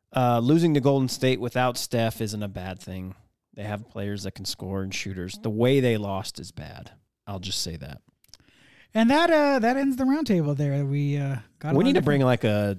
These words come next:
Speaker 1: a Jazz fan on, like, someone, just, you know, someone from time to time to give their perspective, 'cause,
Speaker 2: Yeah.
Speaker 1: I mean, I already knew Luis's, but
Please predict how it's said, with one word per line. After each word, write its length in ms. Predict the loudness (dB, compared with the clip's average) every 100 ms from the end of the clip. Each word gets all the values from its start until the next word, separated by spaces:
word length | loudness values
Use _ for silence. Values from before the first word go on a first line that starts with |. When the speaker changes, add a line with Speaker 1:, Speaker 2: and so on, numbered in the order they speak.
| -4
Speaker 1:
a 160 | -2 -2
Jazz 400 | 0 0 2 0
fan 240 | -2 0
on, 240 | 0 0 0
like, 160 | -4
someone, 340 | -2 0 0 -2
just, 260 | -4 -4
you 120 | -2 0
know, 120 | 0
someone 540 | 0 0 2 2 0 -4 _
from 120 | -4 0
time 240 | 2 2
to 40 | 2
time 320 | 0 0 0
to 120 | 0
give 180 | -2 -2
their 160 | -4
perspective, 640 | -4 -6 -6 -6 -4 -6 -6
'cause, 360 | -10 -8 -12 -14 _ -8
Speaker 2:
Yeah. 160 | -6 0
Speaker 1:
I 40 |
mean, 100 | 2 4
I 20 |
already 140 | 4
knew 140 | 4 2
Luis's, 480 | 2 0 -2 -6 -8
but 260 | -8 -8